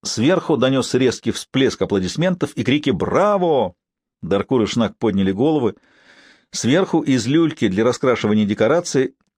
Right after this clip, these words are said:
за ними с нескрываемым восторгом наблюдали трое или четверо рабочих сцены и Далси Ринголд. Старого упрямца Даркура это не смутило, он послал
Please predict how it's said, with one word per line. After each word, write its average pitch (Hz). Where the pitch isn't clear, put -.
за 120
ними 151
с -
нескрываемым 123
восторгом 143
наблюдали 120
трое 151
или 117
четверо 120
рабочих 113
сцены 147
и 113
Далси 131
Ринголд. 123
Старого 127
упрямца 110
Даркура 98
это 90
не 87
смутило, 156
он 110
послал 110